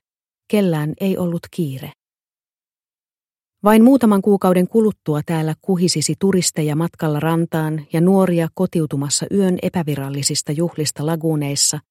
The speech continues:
ja sataman tyhjissä laivoissa. Luisa nyökkäsi naiselle, joka juuri avasi kauppaansa. Nainen avasi ikkunoiden kaihtimet ja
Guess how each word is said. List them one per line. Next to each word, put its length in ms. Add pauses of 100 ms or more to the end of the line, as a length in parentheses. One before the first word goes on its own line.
(360)
ja 60
sataman 460
tyhjissä 500
laivoissa. 640 (2000)
Luisa 380
nyökkäsi 440
naiselle, 600 (180)
joka 180
juuri 360
avasi 300
kauppaansa. 680 (1600)
Nainen 360
avasi 360
ikkunoiden 500
kaihtimet 600 (180)
ja 80